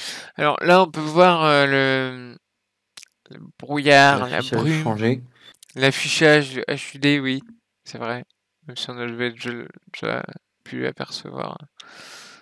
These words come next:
Speaker 1: dans les derniers gameplays, mais là, voilà, on a confirmation. Bon, le, le compteur est un peu gros en bas, je trouve. Mais, euh, mais voilà. Donc, c'est, c'est toujours en, en working progress.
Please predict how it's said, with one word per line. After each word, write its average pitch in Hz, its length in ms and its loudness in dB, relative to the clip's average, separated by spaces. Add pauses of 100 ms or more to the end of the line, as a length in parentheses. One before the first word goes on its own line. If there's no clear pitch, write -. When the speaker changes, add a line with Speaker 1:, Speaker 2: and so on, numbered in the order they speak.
(180)
Speaker 1:
dans 127 120 -8
les 127 140 -2
derniers 127 520 -2
gameplays, 135 460 2
mais 151 140 0
là, 143 240 2
voilà, 123 260 -2
on 113 100 -14
a 117 80 -10
confirmation. 127 840 -8
Bon, 69 200 -10
le, 107 220 -8
le 139 140 -10
compteur 214 440 0
est 190 60 0
un 165 80 -2
peu 165 220 -4
gros 160 260 0
en 180 100 0
bas, 147 220 0
je 147 100 -6
trouve. 147 380 -12 (800)
Mais, 123 520 -10
euh, 117 380 -6 (140)
mais 120 140 -6
voilà. 113 200 -8 (580)
Donc, - 100 -20 (120)
c'est, 147 140 -4
c'est 160 200 -6
toujours 185 460 0
en, 165 300 -2
en 160 40 -2
working 156 540 -4
progress. 147 760 0